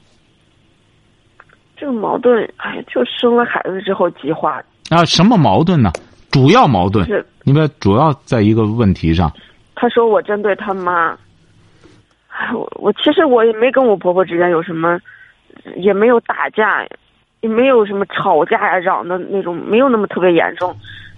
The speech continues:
Speaker 1: 就是育儿观念不一样。
Speaker 2: 育儿观念怎么不一样？你在家看孩子，
Speaker 1: 比如说
Speaker 2: 是他在家看？
Speaker 1: 哎，基本都是我自己看，然后他只有我上课的时候来几天，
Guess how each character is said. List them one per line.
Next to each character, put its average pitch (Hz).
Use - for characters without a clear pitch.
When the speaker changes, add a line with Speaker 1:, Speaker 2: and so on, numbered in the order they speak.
Speaker 1:
就 311
是 247
育 247
儿 226
观 233
念 226
不 214
一 214
样。 208
Speaker 2:
育 175
儿 180
观 185
念 170
怎 107
么 98
不 135
一 101
样？ 95
你 143
在 190
家 147
看 147
孩 107
子， 117
Speaker 1:
比 123
如 107
说 -
Speaker 2:
是 104
他 -
在 123
家 95
看？ 85
Speaker 1:
哎， 185
基 208
本 196
都 -
是 160
我 151
自 160
己 -
看， -
然 147
后 180
他 202
只 165
有 185
我 151
上 185
课 196
的 170
时 156
候 151
来 147
几 151
天， -